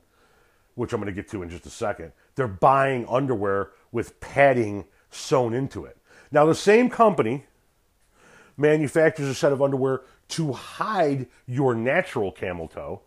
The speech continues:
and the trademark slogan of that pair of underwear is, and this is great, "Our lips are sealed," which is just phenomenal. That is, that is ad marketing at its finest <laughs> right there.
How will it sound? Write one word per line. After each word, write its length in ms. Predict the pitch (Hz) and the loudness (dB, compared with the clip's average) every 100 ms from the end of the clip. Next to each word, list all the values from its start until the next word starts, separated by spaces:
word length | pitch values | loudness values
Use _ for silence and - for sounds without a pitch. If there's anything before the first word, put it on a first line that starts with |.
| _ _ _ _ _ _ _ _ _ _ | _ _ _ _ _ _ _ _ _ _
and 240 | 131 131 123 | -2 -2 0
the 100 | 117 | -4
trademark 1040 | - - 180 196 202 165 123 120 - - _ _ _ _ _ | -6 -2 2 2 2 2 2 0 -2 -14 _ _ _ _ _
slogan 800 | - - - 147 165 156 139 127 | -14 -10 -2 6 8 8 4 2
of 280 | 117 117 98 | 2 0 2
that 240 | 135 156 | 2 2
pair 200 | - 127 | 0 -2
of 100 | 101 | -2
underwear 440 | 101 101 98 101 95 | -2 -4 -4 -4 -4
is, 280 | 104 101 - | -4 -6 -8
and 180 | 110 110 | -8 -6
this 120 | 92 | -8
is 100 | 78 | -12
great, 300 | 101 90 76 _ _ _ _ - | -10 -10 -10 _ _ _ _ -2
"Our 180 | 117 | -2
lips 320 | 113 117 - - | 0 -4 -8 -14
are 60 | |
sealed," 460 | - - 90 71 69 _ _ _ _ | -14 -10 -12 -12 -20 _ _ _ _
which 200 | - 98 | -16 -14
is 80 | 78 | -14
just 260 | 82 85 _ | -14 -16 _
phenomenal. 500 | - 82 76 64 60 _ _ _ _ | -12 -10 -10 -14 -20 _ _ _ _
That 160 | 117 117 | -2 -2
is, 180 | 110 101 | -2 -4
that 200 | 131 135 | -2 0
is 180 | 117 - _ _ - | -2 -10 _ _ -4
ad 280 | 135 139 127 | 4 6 6
marketing 540 | 120 131 127 107 101 | 4 4 2 -2 -2
at 140 | 107 92 | -2 -2
its 140 | - | -6
finest 640 | - - 104 92 80 - | -4 2 2 0 -8 -12
<laughs> 100 | - | -2
right 200 | 190 - | 0 0
there. 580 | 135 - 120 - 101 - | -2 -2 -2 -4 -10 -16